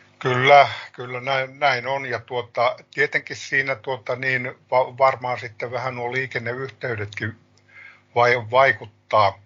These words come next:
Esimerkiksi Tromssaan tulee paljon kalastusmatkailijoita Saksasta ja Keski-Euroopan maista, ja ne tule-, he tulevat sinne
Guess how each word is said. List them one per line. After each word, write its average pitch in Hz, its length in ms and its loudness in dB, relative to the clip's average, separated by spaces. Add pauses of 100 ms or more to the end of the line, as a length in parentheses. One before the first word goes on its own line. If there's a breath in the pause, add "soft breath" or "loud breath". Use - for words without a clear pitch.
(600 loud breath)
Esimerkiksi 113 920 -4
Tromssaan 127 680 -2
tulee 113 300 -4
paljon 110 360 -2
kalastusmatkailijoita 101 1300 -4 (560 loud breath)
Saksasta 107 720 -2 (120)
ja 104 240 0 (100)
Keski-Euroopan 101 760 -8
maista, 101 420 -6
ja 101 60 -2
ne 98 120 -6
tule-, 107 380 -10
he 113 80 -4
tulevat 101 400 -8
sinne 92 320 -6